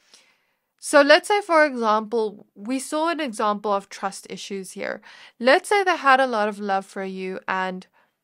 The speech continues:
they accused you of cheating. Let's say you're in a relationship. This is just an example of the energy. You don't have to resonate.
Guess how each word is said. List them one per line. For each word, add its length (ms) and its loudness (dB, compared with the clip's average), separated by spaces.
they 300 2
accused 760 -4
you 400 -8
of 180 -4
cheating. 480 -8
Let's 240 -6
say 80 -2
you're 240 -4
in 100 -6
a 40 -8
relationship. 600 -10
This 180 -4
is 120 -6
just 200 -8
an 80 -4
example 460 -6
of 60 -12
the 100 -10
energy. 320 -10
You 180 -10
don't 180 -2
have 240 -8
to 80 -10
resonate. 460 -12